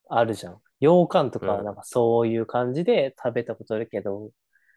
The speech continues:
Speaker 1: なんかこの年齢になって、食べるものを自分で選択するようになったら、まあ選ばないなっていう。
Speaker 2: うん。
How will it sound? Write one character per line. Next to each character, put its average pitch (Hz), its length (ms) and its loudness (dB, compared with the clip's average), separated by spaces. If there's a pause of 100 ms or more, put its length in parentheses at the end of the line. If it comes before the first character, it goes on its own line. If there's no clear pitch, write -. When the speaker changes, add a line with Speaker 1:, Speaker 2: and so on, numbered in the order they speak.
(320)
Speaker 1:
な 123 160 -2
ん - 20 -6
か 123 120 -6
こ - 160 -8
の 156 120 0
年 170 220 4
齢 165 160 4
に 156 60 2
な 160 80 2
っ 160 100 -6
て、 101 440 -4 (580)
食 - 160 -6
べ 160 120 4
る 151 100 2
も 113 140 -4
の 107 140 -4
を 101 40 -8
自 104 180 -6
分 113 200 -4
で 113 80 -2
選 117 220 -6
択 - 260 -6
す 123 120 0
る 117 80 2
よ 110 60 4
う - 40 0
に 101 80 -6
な 104 80 -2
っ - 180 -12
た 98 80 -10
ら、 107 280 -12 (1040)
ま 107 140 0
あ - 40 0
選 120 240 2
ば 208 140 6
な 135 120 2
い 101 80 -2
な 92 140 -6
っ - 80 -14 (220)
て 87 60 -12
い 87 80 -12
う。 - 140 -18 (440)
Speaker 2:
う 95 100 -4
ん。 85 540 -4